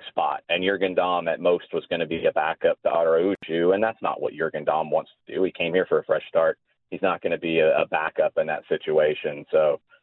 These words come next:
I thought maybe he'd end up in Mexico before their transfer window closed. The deal never came together with Chivas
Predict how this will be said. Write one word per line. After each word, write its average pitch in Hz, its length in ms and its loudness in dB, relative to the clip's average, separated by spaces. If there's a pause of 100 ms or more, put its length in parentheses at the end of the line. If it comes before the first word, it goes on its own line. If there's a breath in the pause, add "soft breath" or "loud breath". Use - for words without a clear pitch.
(340 soft breath)
I 117 100 0
thought 156 300 0
maybe 139 360 4
he'd 139 200 2
end 131 140 4
up 127 140 2
in 120 140 2
Mexico 120 500 2
before 107 380 2
their 104 160 2
transfer 107 460 0
window 101 340 4
closed. 101 560 4 (120)
The 87 100 -8
deal 101 280 2
never 95 320 2
came 95 320 -6
together 92 500 2
with 85 120 -4 (100)
Chivas 98 480 2